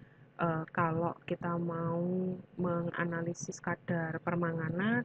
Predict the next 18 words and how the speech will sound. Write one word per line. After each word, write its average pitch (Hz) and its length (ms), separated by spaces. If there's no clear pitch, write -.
ya 160 160
nanti 151 320
akan 196 480
berbeda 180 480
dengan 175 400
asam 160 240
askorbat 185 640
gitu, 135 480
panjang 165 320
gelombangnya 151 560
ya. 151 240
Oke, 165 320
gitu. - 320
Semoga 196 560
bisa - 160
dipahami 165 560
ya. 147 160
Nah, 190 240